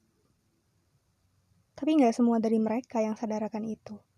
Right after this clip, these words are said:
Sabda puan yang Keisha suarakan kali ini, judulnya emansipasi. Bicara soal emansipasi, maka pasti kita bicara soal Kartini.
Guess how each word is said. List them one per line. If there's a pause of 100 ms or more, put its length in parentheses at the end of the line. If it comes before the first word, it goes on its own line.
(1400)
Sabda
puan
yang
Keisha
suarakan
kali
ini, (960)
judulnya
emansipasi. (1500)
Bicara
soal
emansipasi, (1400)
maka
pasti
kita
bicara
soal
Kartini.